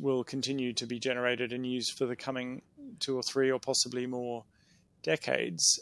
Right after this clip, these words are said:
uh, but it'll be increasingly smaller amounts, increasingly lower prices,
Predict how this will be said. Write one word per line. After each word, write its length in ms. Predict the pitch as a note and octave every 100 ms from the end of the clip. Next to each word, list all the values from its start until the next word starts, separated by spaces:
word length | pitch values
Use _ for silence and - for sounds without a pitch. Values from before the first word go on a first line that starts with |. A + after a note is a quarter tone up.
| -
uh, 140 | C#3 C3+
but 160 | C3+
it'll 120 | C#3+ C#3+
be 140 | C#3+
increasingly 640 | C3 - D3 - C#3 C3
smaller 460 | B2 - D3+ C3 B2
amounts, 560 | C#3 F#3+ A3+ - - - -
increasingly 600 | C#3 - C3+ - B2 A#2+
lower 260 | A#2 A#2 A#2
prices, 640 | - F3 C#3 D#3 C#3+ -